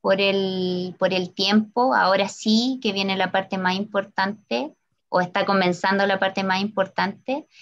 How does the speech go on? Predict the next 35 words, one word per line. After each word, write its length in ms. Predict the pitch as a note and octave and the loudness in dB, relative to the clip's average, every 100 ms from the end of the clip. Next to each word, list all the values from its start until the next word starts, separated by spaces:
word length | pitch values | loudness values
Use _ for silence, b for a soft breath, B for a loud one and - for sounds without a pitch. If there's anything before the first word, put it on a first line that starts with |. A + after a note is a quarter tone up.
| B - | B -6
Lo 80 | F#3+ | -2
otro 200 | F#3 G3 | 0 -2
fue 160 | - F#3+ | -2 -2
hacer 240 | - F#3+ | 0 -2
un 140 | F#3 | 0
diagnóstico 680 | F3+ F3 F3 F3+ - - G3 | 0 2 2 0 -4 -8 -4
nomás 340 | F#3+ F3+ F#3 - | -2 -2 -4 -2
para 260 | F#3+ F3+ | -2 -2
poder 300 | F3 E3+ F3 | 0 2 2
ir 180 | F3+ F3 | 0 -4
viendo 520 | F3 F3 F3+ F#3 F3+ | -2 -2 0 0 0
en 160 | - F3+ | -2 -4
qué 120 | F3+ | -4
situación 500 | F3 F#3 F3+ E3+ F3+ | -6 -6 -6 -6 -4
estamos, 460 | F3+ - F#3+ G3 G#3+ | -6 -4 -2 0 0
y 60 | G3+ | 0
la 100 | F3+ | 0
verdad 260 | F3 F3+ | 0 0
que 60 | F#3 | -4
estamos 400 | F#3 F#3+ F#3 F3+ | -6 -4 -4 -4
bien, 520 | F#3 F#3+ G#3+ A3+ A3 B B _ _ | -2 0 4 4 2 B B _ _
em, 1200 | G3 F#3+ F#3+ F3+ E3+ E3 D#3+ D#3 D3+ D3 D3+ D#3 - _ _ _ _ | 2 4 4 2 2 2 0 -2 -4 -6 -8 -12 -18 _ _ _ _
encaminados 640 | F#3+ F3+ F#3 F#3 F3+ F3+ F#3 | -10 -4 -2 0 0 0 0
con 180 | G3 | 0
las 140 | F#3+ G3 | -2 -4
experiencias. 1040 | F3+ - F3 F3+ G3 A3 - C4 E4 - _ _ _ _ _ _ _ _ _ _ _ _ _ _ G3 | -8 -4 -4 0 -2 -2 -2 -2 -2 -10 _ _ _ _ _ _ _ _ _ _ _ _ _ _ -2
Y 120 | G3+ | 2
en 100 | G#3+ | 2
esta 220 | A3+ A#3+ | 2 0
segunda 420 | B3 A3 A#3 A#3 | 0 2 4 4
actividad 760 | A#3+ A#3+ G#3+ G3+ G3 A3 B3+ C4 | 2 0 0 2 0 2 2 0
ya 200 | F#3 G3 | -2 -2
nos 160 | G3 F#3 | -2 0
vamos 280 | F#3+ F#3+ F#3+ | -2 -2 -2
a 340 | F3+ E3 - | 0 0 -2